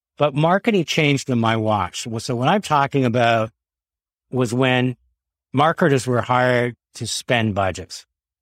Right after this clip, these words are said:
and they would come in and go, "I have a three million dollar budget to spend or a five million dollar budget." And within that budget, they would always have some discretionary money to experiment, to try things differently. And that's where we kind of fed as an agency. You know, they, they,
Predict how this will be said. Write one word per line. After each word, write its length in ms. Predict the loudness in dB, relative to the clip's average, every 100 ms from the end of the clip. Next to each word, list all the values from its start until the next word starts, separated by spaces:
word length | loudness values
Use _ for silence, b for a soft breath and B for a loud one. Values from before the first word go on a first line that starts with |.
| _
and 120 | -2 2
they 120 | 2
would 120 | 2
come 220 | 0 2
in 140 | 2 2
and 100 | 2
go, 100 | 2
"I 100 | 2
have 100 | -2
a 40 |
three 300 | -10 -2 2
million 340 | 2 4 2
dollar 300 | 2 2 0
budget 400 | -2 -2 -2 -4
to 80 | -8
spend 380 | -12 -8 -8 -6
or 80 | -8
a 80 | -6
five 340 | -2 0 0
million 240 | -2 -2
dollar 240 | -2 -2 0
budget." 400 | -2 -2 -4 -12 _ _ _ _ -6
And 200 | -2 0
within 260 | 0 2
that 240 | 2 0 0
budget, 480 | 0 0 -2 -8 -10 _ _ _ -4
they 160 | 0
would 200 | 2 2
always 420 | 4 4 2 -2 -2
have 300 | 0 0 -2
some 160 | -4
discretionary 800 | -4 -6 -2 0 0 0 2 2
money 480 | 2 2 2 0 -4 _ _ _
to 80 | -6
experiment, 800 | -4 -2 -4 0 2 2 0 -4 _ _ -10
to 80 | -8
try 320 | -2 2 0
things 360 | 0 -2 -2 -2
differently. 640 | -4 -4 -8 -10 -14 -14 _ _ _ _ -2
And 80 |
that's 200 | 0 2
where 160 | 2 2
we 140 | 2
kind 220 | 2 0 -2
of 80 |
fed 280 | -2 2 2
as 160 | 2 -4
an 100 | -4
agency. 600 | -2 -2 -4 -6 -12 -10
You 100 | -4
know, 120 | -2
they, 180 | 0 0
they, 320 | 0 -2 -2